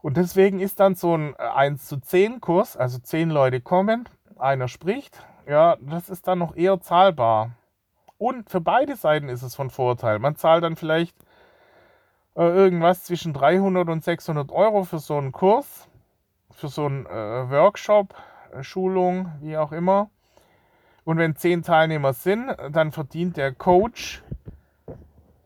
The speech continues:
oder hat zumindest Einnahmen in Größenordnung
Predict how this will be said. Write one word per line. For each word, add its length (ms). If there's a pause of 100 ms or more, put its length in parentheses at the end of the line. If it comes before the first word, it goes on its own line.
(320)
oder 300
hat 180
zumindest 480
Einnahmen 680 (160)
in 180
Größenordnung 1160